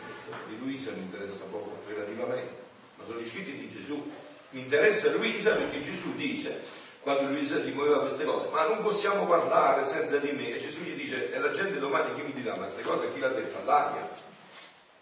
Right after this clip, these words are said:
E quindi Giu-, Luisa è importantissima, perché in Luisa Gesù ha parlato e ha realizzato. Noi abbiamo una creatura che ha realizzato tutto questo che sta scritto. Ecco perché è importante Luisa,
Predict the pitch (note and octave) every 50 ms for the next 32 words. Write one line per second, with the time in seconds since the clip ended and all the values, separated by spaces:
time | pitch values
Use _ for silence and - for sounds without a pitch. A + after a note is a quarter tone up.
0 | - - - - - - - - - D3+ C#3+ B2+ - D#3 D#3+ A#2+ - C#3 E3 -
1 | D#3+ D3 B2+ - C3+ C3 C3+ C3+ C3+ - - - D#3 D3 - - - F3 E3+ D#3
2 | - - - - D#3 C#3+ - - - - - - - - C3+ C3+ C3+ D3 G3 G#3+
3 | G#3 F3+ E3 D3 - - B2 B2+ C3+ B2+ - - - - - - - - - -
4 | - - A3 - - - - A2+ G#2+ A2 A2 - - C3 - - - - G#2 -
5 | - - - - - - - - - - - - - D3+ D3 - D3 - - -
6 | - C3+ C3+ C3+ - G3 G#3+ G#3 G#3 - A3+ A3+ - - - - B2 - - F3
7 | F3+ E3+ - - - - - - - - G3+ - - - - - - - - -
8 | G#2 G2 G2+ G2+ G2+ G2+ G2 F#2 F#2+ F2 - - - - - - - - - E4
9 | D#4+ - - - - - - - - - - - D#3+ D#3+ D#3 D3+ D3 C#3+ - -
10 | C3 C3 B2 B2 A#2+ A2+ A#2 A#2+ - - - - - A2 G#2+ G#2 G#2 G#2+ G#2+ G#2
11 | - -